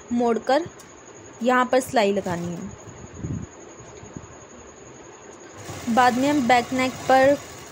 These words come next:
कच्ची सिलाई लगा लूँगी मैं उस पे और उसके बाद उस पे तुरपाई हो जाएगी। ये देखिए इस तरह से मैंने इस पे भी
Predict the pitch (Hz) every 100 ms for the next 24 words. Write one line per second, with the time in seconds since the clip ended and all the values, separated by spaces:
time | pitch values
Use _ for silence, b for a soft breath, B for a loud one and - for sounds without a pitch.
0 | - - - - 247 - 254 - 269 247
1 | 262 240 214 214 226 254 254 254 - 269
2 | 311 - 233 240 262 240 226 247 - 247
3 | - - 190 190 196 175 170 175 185 -
4 | - - - - - - - - - -
5 | 104 - - - - - - - - -
6 | - - - - - - - - - -
7 | 233 240 240 285 285 - 247 220 220 247
8 | 226 247 277 - 233 - 254 220 262